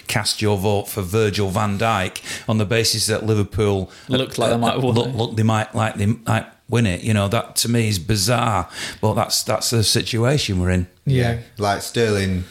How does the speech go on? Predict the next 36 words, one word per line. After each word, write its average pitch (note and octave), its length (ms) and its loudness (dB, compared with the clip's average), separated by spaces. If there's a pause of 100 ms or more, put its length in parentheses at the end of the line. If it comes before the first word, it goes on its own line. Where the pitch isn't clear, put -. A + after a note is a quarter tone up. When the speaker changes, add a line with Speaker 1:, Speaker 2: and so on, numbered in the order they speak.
(100)
Speaker 3:
could G2+ 260 -2
well G2 300 2
be F2+ 80 -4
City's - 640 -2 (500)
best - 260 -2
player. E2 260 0
He F2 60 0
could F2 180 -2
be E2+ 80 -2
the E2+ 100 2
best E2+ 220 -2
player E2+ 220 0
in D#2+ 80 -2
the D#2+ 100 -4
league. F2 320 0 (800)
Speaker 2:
We A#2 100 -2
don't A#2 100 0
Speaker 3:
But A#2+ 80 2
he C3 60 2
Speaker 2:
know. A#2 40 -2
Speaker 3:
could G2+ 160 -2
be, F#2 80 0
like, E2 200 0
the F2 80 -4
fourth F2 360 -2
or D#2+ 80 -2
the D#2+ 80 -2
fifth - 340 -4
best D2+ 260 -4
player D#2 220 0
by D#2 160 0
the D#2 100 0
time E2 260 -2
the F2 60 -2
season's E2 440 0
over. D#2 340 0